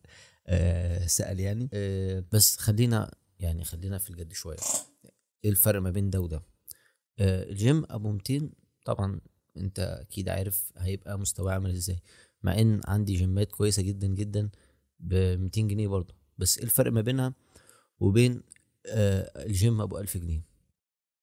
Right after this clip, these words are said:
هتقولي عشان الجيم ال-، ال-، ابو ألف جنيه ده نضيف. آه، لا، ما هو، ما هي، هي مش كده. هو الجيم مش عشان نضيف اغلى، لا، احنا عندنا الجيم نضيف وب ميتين، ميتين وخمسين برضه،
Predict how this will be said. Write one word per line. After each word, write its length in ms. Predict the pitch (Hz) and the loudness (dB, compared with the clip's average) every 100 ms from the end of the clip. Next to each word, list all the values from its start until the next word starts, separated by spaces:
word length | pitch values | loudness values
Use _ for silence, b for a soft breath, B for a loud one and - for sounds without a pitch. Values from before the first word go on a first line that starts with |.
| - | 0
هتقولي 340 | 107 - 131 | 0 4 4
عشان 260 | 120 - 117 | 4 2 0
الجيم 360 | 104 113 120 107 - - | -2 -2 -2 -6 -10 -10
ال-، 420 | 92 82 82 - _ b b b b _ | -8 -8 -12 -16 _ b b b b _
ال-، 200 | 92 90 | -2 -2
ابو 200 | 92 92 | -4 -2
ألف 200 | 107 104 | -2 2
جنيه 240 | 95 107 107 | 2 4 4
ده 100 | 101 | 4
نضيف. 420 | 98 87 - - - _ _ _ _ | 4 2 -2 -8 -18 _ _ _ _
آه، 420 | 92 90 92 90 92 | 0 0 0 -2 -2
لا، 200 | 107 - _ | -4 -4 _
ما 120 | 87 | -6
هو، 200 | 90 101 - | -2 -4 -4
ما 120 | 101 | -2
هي، 200 | 98 101 | 0 2
هي 140 | 107 107 | 2 2
مش 160 | 98 | 2
كده. 220 | - 101 80 b b b b - | 2 2 2 b b b b 4
هو 160 | 95 101 | 6 6
الجيم 480 | 101 95 127 127 | 2 4 4 4
مش 160 | 107 - | 2 2
عشان 240 | 92 123 | 2 4
نضيف 360 | 117 107 120 - | 2 0 -2 -4
اغلى، 340 | 113 95 87 - | -4 -4 -6 -8
لا، 160 | - - | -8 -8
احنا 180 | 110 101 | -10 -4
عندنا 220 | 95 107 | -2 0
الجيم 300 | 107 101 113 | -2 -2 0
نضيف 380 | 104 101 139 - b b b b b | 0 -2 -6 -10 b b b b b
وب 260 | 113 123 117 | 6 6 6
ميتين، 340 | 117 131 135 | 0 0 0
ميتين 220 | 117 120 | 0 -4
وخمسين 440 | 117 110 - 120 107 | -6 -4 -4 -2 -4
برضه، 240 | 104 - | -4 -8